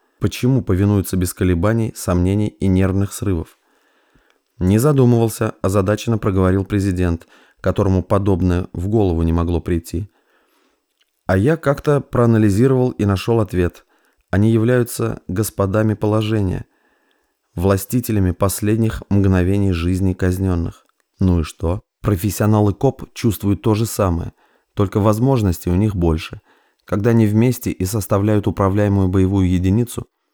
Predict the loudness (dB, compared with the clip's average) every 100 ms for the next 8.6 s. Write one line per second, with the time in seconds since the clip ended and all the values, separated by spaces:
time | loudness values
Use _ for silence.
0 | _ 0 2 2 -2 -2 -6 -2 0 0
1 | -2 -6 -6 -12 _ _ _ _ _ _
2 | _ 0 2 4 4 4 4 4 4 2
3 | 2 2 0 -4 -6 -4 0 0 2 2
4 | 2 2 2 0 0 0 0 0 -2 0
5 | -2 0 -2 0 0 0 -4 -8 -12 _
6 | _ _ _ -2 0 2 4 2 2 2
7 | 0 -4 -2 0 0 0 -2 0 0 2
8 | 0 0 0 0 -4